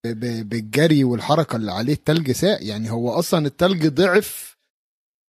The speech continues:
على الشوط الأول، فبع-، فقدروا يشيلوه على الشوط التاني. هو مش هوفر، آه، م-، مش هيطلع التوستر من بيتهم ويسخن الأرض.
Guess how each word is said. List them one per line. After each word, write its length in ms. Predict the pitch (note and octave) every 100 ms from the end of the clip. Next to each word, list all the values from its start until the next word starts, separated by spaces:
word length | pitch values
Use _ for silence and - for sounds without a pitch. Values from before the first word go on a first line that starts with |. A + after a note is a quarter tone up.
| A2
على 540 | A2 D#3+ F3 D#3+ -
الشوط 340 | - - F3
الأول، 380 | E3+ F3 G3+ G#2 - _ _ _ _
فبع-، 320 | B2+ B2 B2+
فقدروا 480 | B2 D3 G3 A3 G#3+
يشيلوه 260 | D#3+ D3+ G#3+
على 80 | D#3
الشوط 280 | - F#3+
التاني. 320 | D3 - G3 D#3+ - _
هو 200 | C#3 D3
مش 240 | D3 D3+ C#3+
هوفر، 480 | G#3+ C4 D3 B2+ B2
آه، 180 | C3
م-، 200 | C3 C#3
مش 240 | C#3 C#3+ D#3+
هيطلع 380 | D3+ G3 A#3 F3+
التوستر 520 | - G#3 A3 - D3+
من 200 | C#3+ C3+
بيتهم 380 | F#3+ - D#3 C3+
ويسخن 440 | B2 C3+ - B2+
الأرض. 440 | A#2 - D3+ -